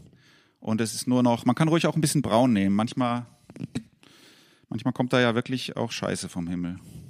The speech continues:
In unserem echten Leben, ähm, wissen wir das auch, dass, dass unsere Lebensreise in Stürme gerät, denn wir haben genug Geschichten gehört und von anderen mitbekommen, dass das passieren kann. Und trotzdem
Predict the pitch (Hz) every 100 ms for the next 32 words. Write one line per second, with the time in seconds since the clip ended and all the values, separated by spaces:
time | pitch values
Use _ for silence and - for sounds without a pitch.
0 | - _ _ - - - _ - - -
1 | - - _ _ _ - - - - 147
2 | 175 180 170 220 - 214 143 156 185 196
3 | - 160 165 170 170 147 - 233 214 160
4 | 127 156 208 123 - 139 - - - 139
5 | - 160 135 131 127 175 233 - 101 107
6 | 113 139 143 143 - 50 - 127 - 165
7 | 226 165 113 110 113 120 120 123 135 135
8 | 143 135 - 156 - 127 113 156 120 131
9 | - - - - - - 113 123 - 135
10 | 131 - 143 - 110 123 120 123 123 -
11 | - 160 160 - 101 120 185 196 _ -
12 | - - - 135 - 220 - - 156 202
13 | 240 247